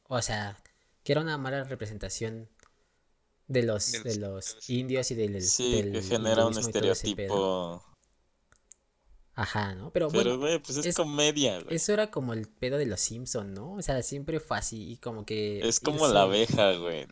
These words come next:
Speaker 3: haciendo
Speaker 1: Ajá.
Speaker 3: al mexicano.
Speaker 1: Pues sí, ¿no? La neta... Es que eran otros tiempos y en ese momento los personajes, pues, eran así como...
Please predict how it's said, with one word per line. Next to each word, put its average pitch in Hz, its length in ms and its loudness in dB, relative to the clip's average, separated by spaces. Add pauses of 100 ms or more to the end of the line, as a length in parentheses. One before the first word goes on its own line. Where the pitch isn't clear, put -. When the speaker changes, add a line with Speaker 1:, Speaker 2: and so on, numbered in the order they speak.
Speaker 3:
haciendo 107 420 2
Speaker 1:
Ajá. - 20 6
Speaker 3:
al 110 100 2
mexicano. 90 840 -4 (600)
Speaker 1:
Pues 160 180 4
sí, 226 140 -2
¿no? 202 180 -2
La 208 140 0
neta... 170 600 -6 (1160)
Es 151 120 2
que 196 80 4
eran 180 140 2
otros 170 240 -2
tiempos 139 380 -2
y 107 260 -2
en 113 140 -8
ese 127 160 0
momento 110 260 -2
los 110 140 0
personajes, - 480 -8
pues, - 140 -2
eran 113 200 2
así - 180 -4
como... - 240 -12